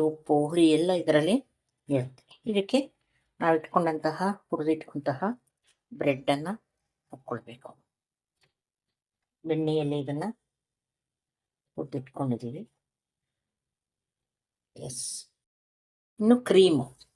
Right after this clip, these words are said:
ಕ್ರೀಮನ್ನು ಕೂಡ ನಾವು, ಇದು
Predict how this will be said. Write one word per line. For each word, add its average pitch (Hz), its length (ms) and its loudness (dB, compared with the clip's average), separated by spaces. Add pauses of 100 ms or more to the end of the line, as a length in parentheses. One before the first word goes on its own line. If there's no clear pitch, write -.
(2750)
ಕ್ರೀಮನ್ನು 202 380 0 (100)
ಕೂಡ 180 100 -4 (100)
ನಾವು, 175 160 0 (1400)
ಇದು 233 120 -2